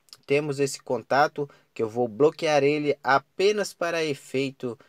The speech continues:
de teste, para mostrar pra vocês ver. Pronto, este perfil foi bloqueado e agora, tecnicamente, eu não vou ver mais este perfil aqui no meu Instagram. Para desbloquear ele,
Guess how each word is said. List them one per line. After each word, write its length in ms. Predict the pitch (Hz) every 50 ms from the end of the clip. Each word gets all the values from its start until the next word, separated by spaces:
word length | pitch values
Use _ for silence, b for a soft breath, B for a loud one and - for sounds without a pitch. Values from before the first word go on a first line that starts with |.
| b b _
de 140 | - 104 107
teste, 540 | - _ 107 104 107 120 143 - - -
para 180 | _ - 110 110
mostrar 360 | 104 107 104 - - 104 104
pra 140 | - - 107
vocês 460 | 98 101 101 - - 98 95 90 85
ver. 300 | 85 92 95 104 127 143 b b b b b b b b _ _
Pronto, 480 | 165 170 175 175 185 - - 214 220 - _ _ _ _ _
este 340 | - - 143 139 - - -
perfil 400 | - 135 120 - - 117 110 104
foi 220 | - - 120 113
bloqueado 840 | 101 104 131 156 170 - - 208 170 147 143 147 156 160 170 165 b b b b b b
e 120 | - 196
agora, 600 | 208 190 143 120 131 127 131 135 139 151 151 147 143 b b b _ _
tecnicamente, 840 | - 139 143 139 151 143 139 - 156 156 147 143 139 139 147 143 -
eu 40 | 170
não 180 | 156 156 156 160
vou 180 | 170 180 175
ver 240 | 143 131 143 147 151
mais 480 | 151 147 135 131 131 139 151 147 135 123
este 340 | 131 139 143 139 - - -
perfil 580 | - 165 160 143 - - 120 123 131 139 143
aqui 400 | 147 135 - - - 123 127 139
no 140 | 143 147 139
meu 260 | 127 120 120 120 123
Instagram. 540 | 123 120 - - 147 151 139 127 107 87 76 - _ _ _
Para 240 | 151 180 208 226
desbloquear 720 | 208 175 180 160 139 120 117 113 104 - - 87 82 82 95
ele, 360 | 110 135 135 117 98 87 78